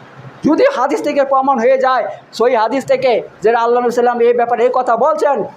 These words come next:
সঙ্গে সঙ্গে আপনাকে হুকুম মানতে হবে। যদি আপনি বলেন, "না, ও আমাদের মাযহাবে সবাই তো এই করছে, আমি একা কেন এই কাজটা করব?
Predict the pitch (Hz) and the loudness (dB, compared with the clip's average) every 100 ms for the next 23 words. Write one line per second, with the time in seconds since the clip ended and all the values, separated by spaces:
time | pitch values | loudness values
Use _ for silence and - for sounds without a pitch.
0 | - - 254 349 330 320 285 277 269 262 | -12 0 2 4 2 0 0 0 0 -2
1 | 262 208 226 240 233 220 233 214 226 214 | -2 -2 -2 0 0 0 0 0 2 0
2 | - - - 180 233 254 247 247 247 254 | -2 -10 -4 -2 2 0 0 -2 0 0
3 | 302 285 214 208 226 220 175 196 196 - | 0 0 0 2 2 2 2 0 -4 -14
4 | - - - 180 175 185 208 226 226 220 | -20 -20 -8 -4 -2 0 2 2 0 -2
5 | 220 156 196 180 180 214 156 151 185 - | -6 -4 -2 0 0 0 -2 0 0 0
6 | 190 185 185 175 165 139 - - 170 180 | 0 0 0 -2 -4 -8 -10 -8 -4 0
7 | 220 214 226 233 226 214 214 208 202 196 | 0 0 -4 -4 -2 0 0 0 0 0
8 | 190 190 | 2 0